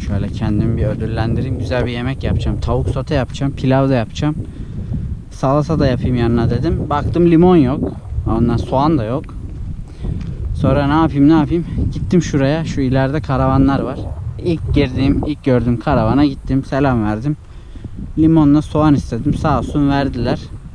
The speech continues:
Şimdi böyle güzel bir manzara eşliğinde yemeğimi yapacağım. Ya tabii muhtemelen ben yapana kadar hava kararır. Ama olsun, burada oturacağım kendi kendime güzel güzel yerim.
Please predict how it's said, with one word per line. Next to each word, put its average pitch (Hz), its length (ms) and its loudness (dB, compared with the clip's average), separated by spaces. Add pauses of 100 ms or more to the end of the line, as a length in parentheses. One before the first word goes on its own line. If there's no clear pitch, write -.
(640)
Şimdi 135 360 0
böyle 123 260 2 (140)
güzel 131 400 2
bir 123 60 6
manzara 131 440 4
eşliğinde 123 580 2 (1200)
yemeğimi 143 460 6
yapacağım. 151 440 0 (800)
Ya 127 120 2
tabii 160 240 2
muhtemelen 165 400 4
ben 151 120 6
yapana 156 440 4
kadar 139 280 0
hava 143 180 0
kararır. 127 440 -2 (800)
Ama 135 280 2
olsun, - 300 -4 (100)
burada 117 240 -4
oturacağım 117 520 -2
kendi 110 320 2
kendime 104 460 -2
güzel 107 300 -2
güzel 98 240 -4 (1080)
yerim. 104 400 0